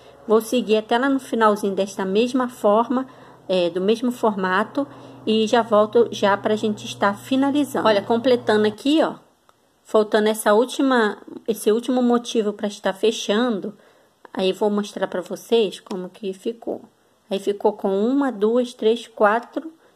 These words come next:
e com esse aqui de baixo, cinco voltas.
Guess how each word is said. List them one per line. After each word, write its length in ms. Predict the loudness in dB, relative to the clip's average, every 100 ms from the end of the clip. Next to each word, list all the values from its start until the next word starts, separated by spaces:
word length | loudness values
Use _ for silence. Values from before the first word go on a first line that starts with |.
| _
e 80 | -4
com 180 | 0 2
esse 220 | 2 2
aqui 160 | -8 -6
de 120 | -4
baixo, 380 | 0 0 0 -4
cinco 460 | -8 -4 -4 -6
voltas. 840 | -8 -2 -2 -4 -14 -20 -20 -20